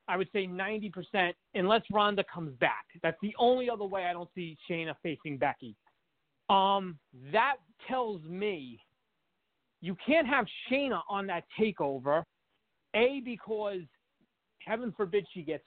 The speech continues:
hurt. B, you don't want her losing to Rhea right before,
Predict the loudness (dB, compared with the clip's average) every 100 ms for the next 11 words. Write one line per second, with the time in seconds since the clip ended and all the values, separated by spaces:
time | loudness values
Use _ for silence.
0 | -4 0 0 -4 _ _ _ _ -16 -2
1 | 2 4 4 2 0 2 0 0 -2 -4
2 | -2 -4 -4 -6 -6 -6 -4 -6 -8 -8
3 | -8 -4 -4 -2 -4 -8 -16 _ _ _
4 | _ _ 0 0 0 -4 -8 -8 -8 2
5 | 4 4 2 2 0